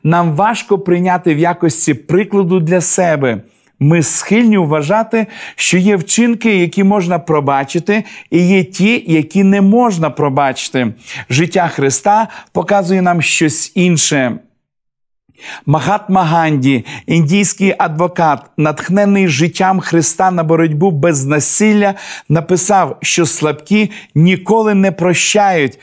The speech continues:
це властивість сильних. Істина полягає в тому,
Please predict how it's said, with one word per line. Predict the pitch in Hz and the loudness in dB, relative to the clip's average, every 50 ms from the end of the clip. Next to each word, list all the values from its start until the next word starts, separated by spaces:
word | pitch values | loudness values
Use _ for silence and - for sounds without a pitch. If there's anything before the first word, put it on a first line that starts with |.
| - - _ | -20 -18 _
це | - - - - 185 190 202 202 - - | -6 -4 -2 0 2 2 0 0 -2 -4
властивість | - 170 175 165 160 143 - - - - 165 160 156 165 151 - - - - | -2 0 0 2 2 0 0 -2 0 0 0 2 0 0 -2 -4 -8 -6 -4
сильних. | - - - - - 180 185 180 165 156 143 131 127 110 - - - - _ _ _ _ _ _ _ _ _ _ - - - - - _ _ - | -4 -2 -2 0 0 2 2 2 2 0 0 0 0 -2 -4 -10 -18 -20 _ _ _ _ _ _ _ _ _ _ -20 -20 -20 -20 -20 _ _ -2
Істина | 202 226 254 208 - - 220 208 202 | 0 0 0 0 0 0 0 0 0
полягає | 196 202 185 180 185 185 196 190 185 170 | 0 0 0 0 2 2 2 2 0 0
в | 151 | -2
тому, | 143 - 214 226 226 202 165 139 123 | -2 0 0 0 2 0 0 0 -2